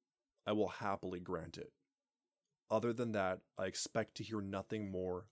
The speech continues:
about any of this. May the Fourth be eternal. Grand Amak Priest Sean Glenn Marcus.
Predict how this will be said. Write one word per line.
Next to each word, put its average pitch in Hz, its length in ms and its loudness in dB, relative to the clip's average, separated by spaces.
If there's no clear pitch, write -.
about 90 360 0
any 107 260 -2
of - 160 -10
this. - 400 -8
May 107 100 0
the 101 120 2
Fourth 104 360 0
be 98 120 -4
eternal. 107 520 -4
Grand 104 300 4
Amak 92 360 0
Priest - 520 -4
Sean 98 420 -2
Glenn 92 260 0
Marcus. - 640 -4